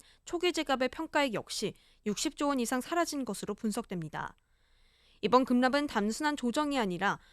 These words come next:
암호화폐 시장에 다시 한번 급냉 효과를 가져온 것으로 평가됩니다. 특히 최근 미국의 금리 인하 기대가 약해지면서 위험 자산 전반에서 자금이 빠져나가고 있고, 비트코인 현물 이티에프 역시 최근 약 일주일 이상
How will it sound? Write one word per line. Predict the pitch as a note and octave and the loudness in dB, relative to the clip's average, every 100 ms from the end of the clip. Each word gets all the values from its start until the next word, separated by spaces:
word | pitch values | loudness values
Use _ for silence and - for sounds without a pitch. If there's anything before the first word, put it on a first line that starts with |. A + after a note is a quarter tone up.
| _ | _
암호화폐 | - G3+ C4+ C#4+ D4 | 4 4 4 0 -2
시장에 | - C4 | 0 -2
다시 | B3+ G3 G3+ | 0 -2 0
한번 | A#3+ G#3+ B3 C#4 | 0 0 -2 -2
급냉 | B3 B3+ D4+ D4+ | 0 0 0 0
효과를 | D#4 C4+ C4 | 0 2 0
가져온 | - - A#3+ A#3 | -2 -2 0 0
것으로 | A3 G#3+ | -2 -4
평가됩니다. | G3+ B3+ A#3+ G#3 F3 D3+ D3 B2+ - - - _ _ _ _ | -4 -6 -4 -4 -4 -4 -6 -6 -12 -20 -20 _ _ _ _
특히 | E4 - D#4+ | -2 0 2
최근 | E4+ D4+ D4 | 2 2 2
미국의 | G3+ C4+ C#4 C#4+ | 2 2 2 2
금리 | B3 C4 D#4 | 2 2 2
인하 | D4+ | 0
기대가 | C#4+ A#3+ A#3 A#3 | 0 0 0 2
약해지면서 | D#3+ - A3+ A3 F3+ F3 A#3+ E3+ - _ - | 0 -2 -4 0 0 0 0 0 -6 _ 2
위험 | A3+ C4+ | 4 4
자산 | C4+ C4+ C4 | 2 0 0
전반에서 | G#3+ G3 A#3 G#3 G3+ C4+ | 0 0 0 0 0 -2
자금이 | - F#3+ A3+ A#3+ | -2 -2 -2 0
빠져나가고 | D#4 D#4 D#4 C4+ A#3 A3 | 0 0 -2 -2 -2 -2
있고, | E3+ - E3 D3 - - - _ | -4 -6 -8 -8 -12 -20 -20 _
비트코인 | A#3 C4 D4 D4 D4 | 0 0 0 -2 0
현물 | D#4+ D#4+ A#3 | 0 2 0
이티에프 | F#3+ D4 C4+ C4 | 0 0 0 0
역시 | A#3 - B3+ | -2 0 -4
최근 | A3+ D4 C#4+ C#4 | -2 -2 0 0
약 | A3 - | 0 0
일주일 | F#3+ G3 - C4 | -2 -2 -2 -2
이상 | F#3 E3+ G#3+ | 0 -2 -2